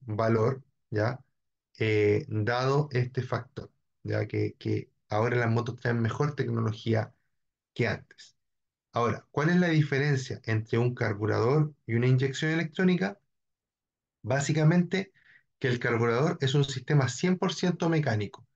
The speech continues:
Digamos que es un tubo,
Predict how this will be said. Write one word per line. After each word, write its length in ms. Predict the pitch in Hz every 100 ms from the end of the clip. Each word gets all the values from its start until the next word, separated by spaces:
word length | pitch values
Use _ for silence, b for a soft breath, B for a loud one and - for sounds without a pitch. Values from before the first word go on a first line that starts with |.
| _ _ _ _ _ _ -
Digamos 380 | 123 147 151 151
que 340 | 143 139 139
es 400 | 135 139 143 - -
un 480 | 135 131 135 131 - _ -
tubo, 460 | 190 143 170 -